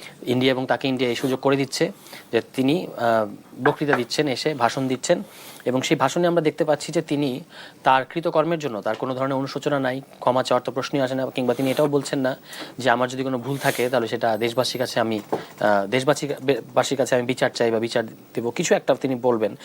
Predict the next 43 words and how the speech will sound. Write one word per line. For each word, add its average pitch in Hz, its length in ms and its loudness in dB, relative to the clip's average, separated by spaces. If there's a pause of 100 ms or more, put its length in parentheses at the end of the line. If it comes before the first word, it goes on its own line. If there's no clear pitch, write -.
(200)
সেটা 165 180 4
না 180 140 2
বলে 208 140 0
তিনি 202 180 -6
সেই 220 180 -2
পুরনো, 202 340 2
তিনি 151 180 -2
প্রধানমন্ত্রী 170 440 0
থাকতে 156 260 -2
যেভাবে 143 320 4
কথা 139 180 2
বলতেন, 117 280 -2 (360)
"আমার 127 240 4
কি 135 100 -2
দোষ, 123 200 0
আমি 123 140 0
কি 123 140 -4
করেছি, 123 280 -2
আমি 120 200 0
জনগণের 120 420 2
জন্য 120 180 -2
এই 117 100 2
করেছি, 120 340 -2
সেই 117 160 -2
করেছি", 120 380 -2
এরকম 147 320 2 (360)
এই 151 140 4
কথাগুলো 170 340 2
বলাতে 156 580 2
এবং 139 140 -4
যেহেতু 139 300 -4
তিনি 160 180 0
গণহত্যাকে 143 520 2
অবজ্ঞা 139 320 0
করেছেন, 135 420 -2 (460)
জুলাইয়ের 139 280 2
অভ্যুত্থানকে 147 440 0
অবজ্ঞা 139 260 0
করেছেন, 139 320 -4
ফলে 135 260 2
একটা 156 120 0
সঙ্গত 139 360 -2
ক্ষোভ 156 220 2